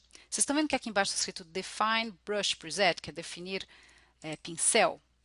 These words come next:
Ó que belezinha. Virou a minha super bike. Então, eu vou dar um OK. Olha que lindinho o meu pincel.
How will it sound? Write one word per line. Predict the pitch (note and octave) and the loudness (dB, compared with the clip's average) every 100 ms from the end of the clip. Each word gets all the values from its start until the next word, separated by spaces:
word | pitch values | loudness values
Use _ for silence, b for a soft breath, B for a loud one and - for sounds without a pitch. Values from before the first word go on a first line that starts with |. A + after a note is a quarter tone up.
| _ - | _ -10
Ó | E3+ | -10
que | - | -8
belezinha. | F3 F#3 F3 D#3+ C#3+ | -4 -4 -4 -6 -10
Virou | D#3+ A3 B3 B3+ | -10 -8 -2 0
a | C4+ | 0
minha | C4+ | -2
super | C4+ - - | -4 -8 -10
bike. | C4 A#3+ F3+ D#3+ - | 4 6 6 4 -8
Então, | C3+ D#3 G3 F#3+ | -14 -8 -8 -8
eu | D3 | -10
vou | |
dar | D3 | -10
um | D3 | -6
OK. | G#3+ - C#4+ G#3+ F3+ C#4 - _ _ - | -6 -2 4 6 6 0 -6 _ _ 2
Olha | B3+ | 2
que | - | 2
lindinho | A3+ G#3+ G#3+ E3+ F#3 E3+ | -2 -2 -6 -8 -8 -8
o | D#3 | -10
meu | D3 | -10
pincel. | E3 - D3 | -8 -6 -6